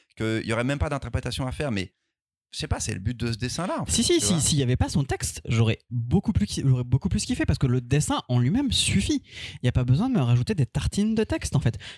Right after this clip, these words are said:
Speaker 2: Le dessin, franchement, moi, c'est le, le, vraiment le truc qui m'a plu et qui m'a tout de suite attiré.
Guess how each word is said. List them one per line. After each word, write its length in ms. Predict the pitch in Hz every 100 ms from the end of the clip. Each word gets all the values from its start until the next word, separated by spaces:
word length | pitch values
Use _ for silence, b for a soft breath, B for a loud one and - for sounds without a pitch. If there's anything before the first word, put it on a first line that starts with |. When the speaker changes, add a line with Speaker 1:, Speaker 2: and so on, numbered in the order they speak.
| B
Speaker 2:
Le 60 |
dessin, 200 | 151 277 381
franchement, 300 | 247 381 -
moi, 240 | 143 147 226
c'est 140 | 160
le, 160 | 131 127
le, 220 | 123 127
vraiment 340 | 113 139 240 214
le 80 | 127
truc 200 | - -
qui 100 | 180
m'a 120 | 131
plu 340 | - 240 269
et 60 | 135
qui 140 | -
m'a 100 | 127
tout 180 | - -
de 60 | -
suite 200 | 202 - -
attiré. 360 | 139 - 170